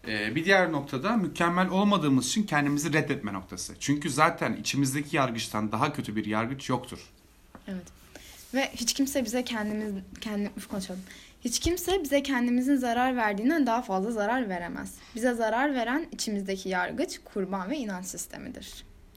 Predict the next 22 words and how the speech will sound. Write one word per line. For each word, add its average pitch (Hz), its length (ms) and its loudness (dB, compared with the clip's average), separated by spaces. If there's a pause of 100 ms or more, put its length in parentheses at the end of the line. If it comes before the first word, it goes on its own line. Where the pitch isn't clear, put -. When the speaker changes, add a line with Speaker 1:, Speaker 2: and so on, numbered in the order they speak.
(840)
Speaker 2:
Evet, 190 520 0
insanlar 226 600 0
annelerinin, 214 720 0
babalarının, 190 640 -2
karılarının, 190 600 -4
kocalarının 190 720 -4
kendilerinin 208 880 -2
sömür-, 202 420 -4 (200)
kendilerini 214 460 0
sömürdüğünü, 196 680 -2
kullandığını, 190 800 -4
suistimal 226 560 0
ettiğini 180 360 -6
söylüyor. - 480 -10 (500)
Ama 240 240 2
biz 262 220 2
bunun 226 240 -2
daha 233 180 2
çok - 220 -4
fazlasını 185 520 -2
kendimize 190 480 -2
yapıyoruz. 185 540 -10